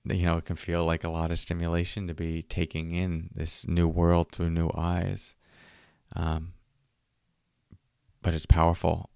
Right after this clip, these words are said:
when we can. And so I, I mainly wanted to create this episode to highlight those realities of growth, and that if it feels like,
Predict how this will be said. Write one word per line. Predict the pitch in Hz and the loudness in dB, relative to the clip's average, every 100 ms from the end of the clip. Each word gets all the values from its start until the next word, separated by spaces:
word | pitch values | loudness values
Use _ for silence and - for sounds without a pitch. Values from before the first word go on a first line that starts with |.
| _ | _
when | - 80 | -2 0
we | 80 | 0
can. | 78 85 78 78 - _ - - - _ - | 0 0 0 -4 -12 _ -20 -20 -20 _ -10
And | 101 | 0
so | 113 107 - | 2 2 0
I, | 110 | -2
I | |
mainly | 101 101 98 | 0 -2 0
wanted | 85 82 80 | 0 -2 -2
to | - | -6
create | - 82 80 | -2 -2 0
this | 80 | -2
episode | - - 80 - 82 82 | -4 -4 -6 -4 -4 -6
to | - 82 82 85 _ - | -6 -6 -6 -8 _ -18
highlight | - 127 120 85 - - - _ - | -4 0 0 -2 -4 -14 -20 _ -12
those | 95 87 85 85 | 0 2 2 2
realities | 87 82 82 101 98 82 - - - | 2 2 2 0 0 -4 -6 -14 -4
of | 87 80 | -2 -2
growth, | - 82 - 104 - _ _ - - _ - | -2 -2 -2 -6 -12 _ _ -20 -20 _ -8
and | 85 | -2
that | 80 | 0
if | 82 - | -2 -6
it | - | -6
feels | - 98 104 95 | 0 2 2 0
like, | - - 90 - | 0 0 0 -6